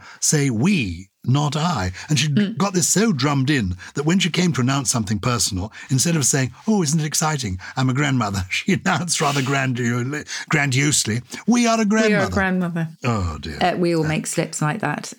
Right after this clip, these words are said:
Speaker 2: um, for sure. Now, do you have a poem for us this week?
Speaker 1: I do. And it's a poem, of course, by Henry Wadsworth Longfellow, because we were celebrating the wreck of the Hesperus earlier on in this episode,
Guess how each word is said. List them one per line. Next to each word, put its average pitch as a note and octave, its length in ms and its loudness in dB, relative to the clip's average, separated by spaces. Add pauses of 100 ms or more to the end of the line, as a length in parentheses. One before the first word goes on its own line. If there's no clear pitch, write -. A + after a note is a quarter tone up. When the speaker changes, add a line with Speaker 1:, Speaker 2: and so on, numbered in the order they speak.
(100)
Speaker 2:
um, E3+ 240 2
for - 160 -2
sure. F#3 280 2
Now, G3 140 2
do A3 160 0
you B3+ 80 4
have C4 120 0
a C4+ 40 0
poem A#3+ 280 0
for - 120 -6
us D3+ 100 -4
this - 220 -6
week? G3+ 360 -2
Speaker 1:
I F#3 80 2
do. F#2 300 0 (280)
And B2 120 2
it's B2+ 140 0
a C3+ 40 -2
poem, A2 300 0
of A#2 140 -4
course, G#2 280 -2
by G2+ 300 -4
Henry A2 500 -2 (140)
Wadsworth G2 560 -4 (180)
Longfellow, B2 500 -2 (540)
because A#2 540 0
we B2 200 2
were A#2 300 -2 (120)
celebrating G#2+ 760 0 (200)
the F#2+ 100 -2
wreck G#2+ 260 -2
of F#2+ 80 -4
the F2+ 80 -6
Hesperus - 640 -4 (140)
earlier F#2+ 280 0
on E2+ 200 -2
in D#2 80 -6
this D#2+ 180 -6
episode, G2 400 -6